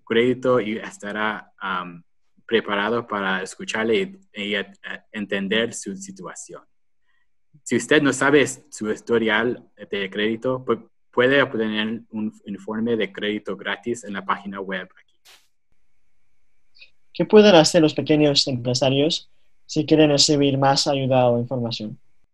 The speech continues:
Speaker 1: Mm. Pues, ah, hay muchos recursos,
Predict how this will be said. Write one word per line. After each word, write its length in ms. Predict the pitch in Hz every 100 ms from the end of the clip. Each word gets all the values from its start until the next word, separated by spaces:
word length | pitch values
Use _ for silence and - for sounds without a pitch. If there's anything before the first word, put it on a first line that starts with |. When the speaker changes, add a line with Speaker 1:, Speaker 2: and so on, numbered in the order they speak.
| -
Speaker 1:
Mm. 220 | 101 87 - _ _ _ _ _ - _
Pues, 520 | - 120 120 113 - -
ah, 240 | 110 110 -
hay 200 | 139 151
muchos 540 | 151 180 _ - 180
recursos, 640 | 156 - 147 147 139 127